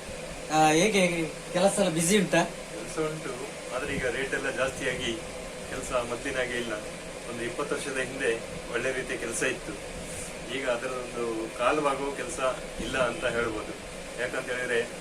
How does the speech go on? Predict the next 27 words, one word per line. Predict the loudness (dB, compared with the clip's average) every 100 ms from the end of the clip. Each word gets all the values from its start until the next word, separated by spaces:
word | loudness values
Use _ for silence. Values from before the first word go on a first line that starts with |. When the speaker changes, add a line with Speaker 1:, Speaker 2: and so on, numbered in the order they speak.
| -4
Speaker 2:
ದೊಡ್ಡ | -2
ದೊಡ್ಡ | -2 0 0
ಕಾರ್ಪೊರೇಟ್ | 2 2 2 -2 0
ಅಂಗಡಿಗಳೆಲ್ಲ | 0 0 0 0 0 0 -2
ಬಂದು | -2 -2 -4 -4 -6 -8 -8 -8 -6 -4
ಜನರೆಲ್ಲ | -2 0 0 2 0 -2 -8 -10 -4
ರೆಡಿ | -2 2
ಆಭರಣಕ್ಕೆ | 4 4 0 -2 -2
ಮೊರೆ | 0 2
ಹೋಗ್ತಾ | 0 2 0
ಇದ್ದಾರೆ. | 0 -2 -2 -4 -6 -8 -8 -4 0
ಹಾಗಾಗಿ | 0 0 0 -2
ನಮ್ಮಂತ | -2 -2 -4 0 2 2 -2 -8 -8 -6
ಕೆಲಸ | -4 -2 0
ಮಾಡುವ | 0 0
ಕುಶಲಕರ್ಮಿಗಳಿಗೆ | -2 -2 -2 -2 -4 -2 -2 -2 -2 -2 -6 -10 -10 -6
ಕೆಲಸಗಳು | -2 0 0 0
ತುಂಬಾ | -2 -2 -2
ಕಮ್ಮಿಯಾಗಿದೆ. | -2 -2 -2 -2 -2 -6 -8 -10 -10 -10 -10 -6 -4 -4 -8 -10 -10 -10 -2
Speaker 1:
ಹೌದು, | 2 4 4
ಈಗ | 2 2
ಇತ್ತೆ | 2 2 0 0
ಪೂರ | 0 2
ಬೇಲೆ | 2 6 6 6
ಪೂರ | 2 2
ಕಡಿಮೆ, | 4 6 6 6
ಅಂಚಾದ | 4 0 2 4